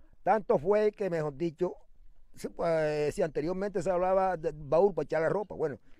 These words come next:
la echaron en el baúl. Ya como que mejor, y al tiempo largo le miraron a la caracucha y ya le vieron como una imagen de presencia que se le estaba presentando,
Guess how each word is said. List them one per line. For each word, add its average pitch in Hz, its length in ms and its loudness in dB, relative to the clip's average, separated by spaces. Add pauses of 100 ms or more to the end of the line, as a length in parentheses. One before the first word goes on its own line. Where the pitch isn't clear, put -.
la 147 160 2
echaron 143 440 -2
en 143 80 -4
el 127 40 -4
baúl. 101 340 -6 (960)
Ya 156 200 -12
como 170 240 -8
que 143 140 -6
mejor, 139 200 -6
y 165 220 -4
al 143 140 0
tiempo 151 480 -4
largo 170 420 -2 (1500)
le 147 200 0
miraron 170 600 2
a 196 120 0
la 180 160 0
caracucha 175 480 -2
y 160 160 -2
ya 165 200 4
le 190 140 4
vieron 190 300 4
como 156 300 0
una 208 160 2
imagen 208 440 4
de 185 140 4
presencia 190 560 2
que 165 100 -2
se 160 120 0
le 139 80 -4
estaba 180 320 2
presentando, 147 680 -4